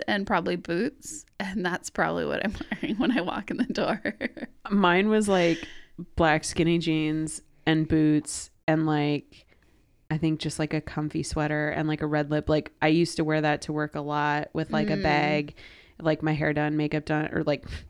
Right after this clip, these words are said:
Speaker 2: red lip, whatever. But it was, like, basically all black. <laughs>
Speaker 1: Okay. Yeah, 'cause I was,
Speaker 2: Yeah.
Speaker 1: like, thinking about, I was like, "Well, I would be in, like," yeah, probably, like,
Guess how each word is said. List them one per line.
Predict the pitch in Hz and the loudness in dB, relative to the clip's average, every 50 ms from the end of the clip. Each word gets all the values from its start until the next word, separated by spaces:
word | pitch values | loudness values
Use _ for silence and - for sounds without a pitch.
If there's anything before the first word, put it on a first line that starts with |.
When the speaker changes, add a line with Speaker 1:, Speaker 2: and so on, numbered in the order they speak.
| - - | -16 -6
Speaker 2:
red | - 160 147 143 | -2 -2 0 0
lip, | 143 147 147 147 - | 2 0 0 0 2
whatever. | 165 156 151 147 143 143 143 147 - - - - - - - - - _ _ _ - | 2 2 2 4 2 2 0 0 -2 -10 -20 -20 -20 -20 -20 -20 -20 _ _ _ 4
But | 180 165 | 4 4
it | 165 | 6
was, | - 156 - | 4 2 4
like, | 160 151 147 151 - - - | 4 4 4 2 0 -2 2
basically | - 175 160 147 - 160 - 151 147 143 139 143 - _ _ - | 4 4 4 4 2 0 0 0 0 0 -2 -4 -8 _ _ -2
all | 147 143 135 135 | 0 0 0 2
black. | - 139 127 127 123 127 135 - - _ _ _ - | 2 2 2 4 2 2 0 -2 -10 _ _ _ -4
<laughs> | 82 80 - - - - - - - - - - _ _ _ _ _ _ _ - - - | -4 -4 -4 -4 -10 -14 -12 -12 -12 -12 -12 -14 _ _ _ _ _ _ _ -16 -8 -4
Speaker 1:
Okay. | 202 233 - 269 202 170 175 190 - - - - - - - - - | -4 0 4 4 4 4 2 -2 -10 -14 -16 -14 -14 -14 -14 -8 0
Yeah, | 233 269 254 202 190 | 4 6 6 6 4
'cause | - 254 247 | 2 2 2
I | 262 | 4
was, | 254 262 | 4 6
Speaker 2:
Yeah. | 294 | 4
Speaker 1:
like, | 254 240 - | 4 4 4
thinking | - 285 254 254 | 2 2 4 4
about, | 247 208 - | 4 4 6
I | 196 202 | 6 4
was | 214 | 4
like, | 220 226 208 208 | 2 0 -2 -2
"Well, | 202 190 - - - | -4 -4 -4 -2 0
I | 202 220 | 2 2
would | 262 285 277 | 4 4 4
be | 302 311 | 6 6
in, | 302 | 6
like," | 269 247 220 98 - - - - - - - - - - - - _ _ _ _ _ _ _ _ - | 4 4 2 -2 -4 -8 -14 -20 -20 -20 -20 -20 -20 -20 -20 -20 _ _ _ _ _ _ _ _ -10
yeah, | 202 190 190 170 151 143 160 - - _ - _ _ _ _ _ - - | -6 -2 0 0 0 0 -2 -4 -10 _ -20 _ _ _ _ _ -16 -6
probably, | - 214 208 226 226 | -4 -4 -2 -2 0
like, | 214 208 185 - - | 0 -2 -2 -4 -8